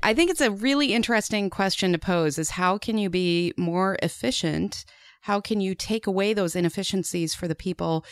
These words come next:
who are doing this work around your customer experience? And, you know, by doing that, you're going to be looking at the bigger experience as well. So it's both micro and macro.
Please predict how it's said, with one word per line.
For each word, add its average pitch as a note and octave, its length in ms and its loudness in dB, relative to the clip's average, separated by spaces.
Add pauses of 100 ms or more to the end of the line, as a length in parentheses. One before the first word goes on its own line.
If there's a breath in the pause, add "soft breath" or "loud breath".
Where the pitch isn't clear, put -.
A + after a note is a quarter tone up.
(160 loud breath)
who G3+ 120 -2
are F3+ 120 4
doing B3+ 300 4
this F3 180 0
work E3 240 -2
around E3 380 0
your E3 100 0
customer E3 400 -4
experience? C#3+ 640 -4 (500 loud breath)
And, D#3+ 480 2 (420)
you F3 120 -2
know, D3+ 380 0
by F3+ 240 0
doing G#3+ 340 2
that, D#3+ 240 2
you're D#3+ 140 0
going F3 280 2
to - 120 -8
be D#3+ 100 0
looking D#3+ 300 0
at D3 100 -2
the D#3 60 -6
bigger D3 240 -2
experience D3 500 -4
as C#3+ 140 -6
well. D3+ 160 -4
So - 160 -4
it's E3 120 -4
both F#3 280 2 (560 soft breath)
micro C#4+ 580 4
and G#3 260 4
macro. D#3+ 540 -2